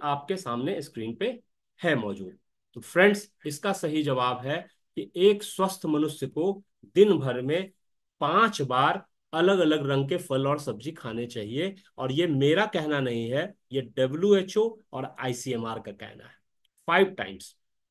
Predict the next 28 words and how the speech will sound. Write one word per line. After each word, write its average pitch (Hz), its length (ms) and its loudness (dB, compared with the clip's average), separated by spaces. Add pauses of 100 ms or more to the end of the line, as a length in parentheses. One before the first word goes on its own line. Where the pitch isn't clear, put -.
(160)
और 151 220 -2
इसीलिए 185 720 6 (240)
जब 185 140 6
मैं 202 160 6
आपके 165 340 4
सामने 180 420 2
स्क्रीन 180 340 0
पे 185 60 0
इन 151 200 2
चीजों 156 280 -4
को 170 120 -2
रखता 123 380 0
हूं 147 240 2 (280)
तो 147 60 -2
मुझे 156 540 2 (240)
या 151 120 2
और 190 100 4
आपको 147 540 4 (340)
भी 196 120 2
कोई 233 240 2
दुविधा 175 360 4
नहीं 156 180 4
होती 151 260 2
है 147 100 0
इसको 139 260 -2
जानने 170 460 8
में 131 240 4
कि - 520 -10